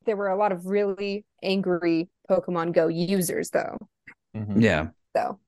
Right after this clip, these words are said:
Speaker 2: Yes, there sure were. Uh, it helps when there's a, a common, I wouldn't say enemy, because Niantic is, is great. Again, I do wish that they had run the event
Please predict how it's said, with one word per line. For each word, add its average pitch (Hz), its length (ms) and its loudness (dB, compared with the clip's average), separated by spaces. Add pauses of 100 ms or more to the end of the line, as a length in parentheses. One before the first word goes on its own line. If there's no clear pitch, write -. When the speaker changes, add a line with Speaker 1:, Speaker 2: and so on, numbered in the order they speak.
Speaker 2:
Yes, - 560 -14 (320)
there 107 180 -2
sure 107 280 -2
were. 95 340 -2 (260)
Uh, 127 220 4
it 160 120 2
helps 196 420 0
when 147 180 0
there's 127 500 2
a, 107 720 2
a 107 120 2
common, 110 800 0 (520)
I 147 80 0
wouldn't 175 280 4
say 117 220 2
enemy, 98 460 -4 (400)
because 98 160 -2
Niantic 98 540 -2
is, 95 300 -8
is 120 160 -2
great. 107 540 -2 (180)
Again, 107 340 0
I 107 60 0
do 107 180 -2
wish 104 360 -4
that 98 180 -4
they 101 120 0
had 98 120 -2
run 98 420 -2
the 98 640 -2 (100)
event 101 480 -4